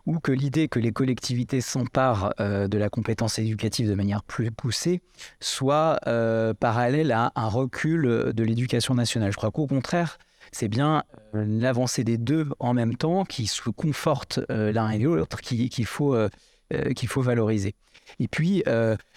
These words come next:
euh, cette compétence de décentralisation, alors elle était au départ au niveau des, euh, des bâtiments, hein, depuis dix-huit cent trente-trois pour les communes, euh, plus récemment pour, euh,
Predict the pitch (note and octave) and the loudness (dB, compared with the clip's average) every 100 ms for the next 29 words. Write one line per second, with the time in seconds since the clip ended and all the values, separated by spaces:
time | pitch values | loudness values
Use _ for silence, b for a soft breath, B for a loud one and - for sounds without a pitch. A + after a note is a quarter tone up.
0 | B - A2+ A#2 B2+ B2 - E3+ D3+ - | B -4 0 0 -2 -4 -4 -2 0 2
1 | D3 A2+ G#2 A2 A#2+ - A2 A2 A2+ - | 0 2 0 0 -2 0 0 0 0 0
2 | F3+ A2 G#2 G#2+ B2 A#2 A2+ G#2+ A#2 G#2 | 0 0 0 0 0 0 0 2 2 2
3 | G2+ G#2 G#2+ G2+ G2 G#2 G#2 G#2 G#2+ G#2+ | 0 0 0 0 0 0 -2 -2 -2 0
4 | E3+ G3+ C3+ G#2+ - G#2 G#2 A#2 A2+ B2 | 2 2 2 0 -2 -2 -2 -2 0 -2
5 | A2 B2 A#2 - C3 - G#2+ G2+ - E3+ | -2 -2 -2 -2 -2 0 0 0 0 0
6 | F3 A2 G#2 G2+ - A2 A2 - A2+ A#2+ | 2 2 0 -2 -2 0 0 0 0 2
7 | A#2 - G2 G#2 | 0 -2 0 0